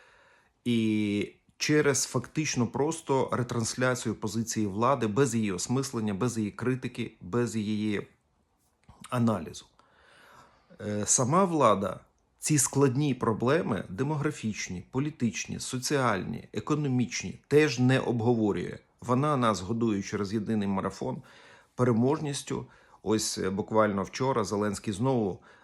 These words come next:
заявив про те, що він підготував короткий план для розмови із Байденом, реалізація і втілення якого залежить від Байдена. Вибачте,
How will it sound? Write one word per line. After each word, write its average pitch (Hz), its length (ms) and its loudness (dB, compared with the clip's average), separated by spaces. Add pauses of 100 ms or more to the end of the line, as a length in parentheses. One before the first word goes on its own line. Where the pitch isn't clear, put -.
(140)
заявив 117 400 0
про 113 160 -4
те, 123 220 -2
що 107 180 -6
він 101 120 -4
підготував 101 640 -2
короткий 110 440 -2
план 113 300 0
для 104 180 -2
розмови 104 440 0
із 95 80 -2
Байденом, 131 580 0 (360)
реалізація 127 840 4
і - 20 4
втілення 139 480 4
якого 123 340 2
залежить 113 420 0
від 110 160 -2
Байдена. 101 440 -4 (720)
Вибачте, 104 560 -10